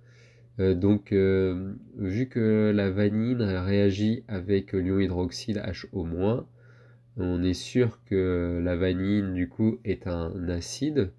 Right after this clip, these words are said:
ici. Et donc, euh, est l'acide du couple, euh, avec sa base conjuguée.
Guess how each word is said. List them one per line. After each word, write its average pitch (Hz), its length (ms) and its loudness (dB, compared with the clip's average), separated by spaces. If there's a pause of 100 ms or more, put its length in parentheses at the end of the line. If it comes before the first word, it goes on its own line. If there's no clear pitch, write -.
(300)
ici. 113 460 -4 (460)
Et 98 80 0
donc, 98 360 0
euh, 90 540 2
est 90 60 -2
l'acide 92 460 -4
du 87 160 -2
couple, 107 500 -4
euh, 82 580 -2 (280)
avec 87 260 -2
sa - 160 -8
base 90 400 -2
conjuguée. 87 680 0